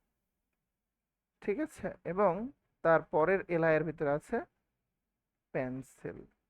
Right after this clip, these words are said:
এবার যদি আমরা সেভ করি, দেখো আমার কিন্তু এটা চলে এসেছে। এখন এখানে এমন দেখে যে এখানে ব্ল্যাক দেখাচ্ছে, এখানে এমন আছে, এটা দিলে ভুল হবে কিনা, এটা ভাবার কোনো দরকার নেই, কারণ কম্পিউটারে যখন এগুলো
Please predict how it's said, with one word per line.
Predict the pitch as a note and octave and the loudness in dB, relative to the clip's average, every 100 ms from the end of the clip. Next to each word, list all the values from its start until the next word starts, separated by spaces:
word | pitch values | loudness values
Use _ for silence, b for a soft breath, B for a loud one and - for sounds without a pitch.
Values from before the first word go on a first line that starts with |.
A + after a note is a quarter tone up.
| _ _ _ - | _ _ _ 2
এবার | G#3 A3+ | 6 6
যদি | A3+ A#3+ | 6 4
আমরা | A#3+ A#3+ - | 4 2 2
সেভ | F#3+ F3+ - | 4 4 4
করি, | G3+ D3+ D3+ | 2 4 4
দেখো | D#3 - A#3+ G4 _ _ _ - | 2 4 4 4 _ _ _ 0
আমার | E3 D#3 | 0 0
কিন্তু | D#3 D#3 | -2 -2
এটা | G#3 - | -2 -2
চলে | F#3+ D3 C3+ | -2 -2 -4
এসেছে। | - A#2 - - _ _ B B - | -8 -14 -16 -20 _ _ B B 2
এখন | A3 A#3 - G#3 | 4 4 6 6
এখানে | G#3 C4 C4+ - G#3+ | 6 6 6 8 6
এমন | G#3+ A#3 A3 | 6 4 6
দেখে | G3+ - F3+ F3 | 6 6 2 4
যে | F3+ | 2
এখানে | F3+ A3 G#3 F3 | 2 2 2 6
ব্ল্যাক | F3+ F#3 F3+ | 8 6 4
দেখাচ্ছে, | F#3+ G3+ F#3+ - E3+ E3 F3 | 0 0 -4 -2 0 2 0
এখানে | F3 F3 E3+ | -2 0 0
এমন | E3 F3 E3 | 2 0 0
আছে, | - E3 D#3 | 0 2 2
এটা | D#3+ D#3 | 2 0
দিলে | D#3+ D#3+ | 2 2
ভুল | E3+ E3 | 2 0
হবে | D3 C#3 | 0 0
কিনা, | D#3+ G#3+ b b b b b b G#3+ | 0 0 b b b b b b 6
এটা | A#3+ A3+ | 6 6
ভাবার | G3 F#3+ G3+ - _ _ _ - | 6 8 6 2 _ _ _ 0
কোনো | F#3+ F3 | 4 6
দরকার | D3+ D#3+ C#3+ | 6 4 0
নেই, | C3+ C3+ | -2 2
কারণ | F3+ G#3 A3 G3+ | 4 4 2 2
কম্পিউটারে | F3 F#3+ G3 G#3+ G#3 A3 | 2 2 0 0 2 0
যখন | A3 G#3 - | -2 -4 -2
এগুলো | E3 | 2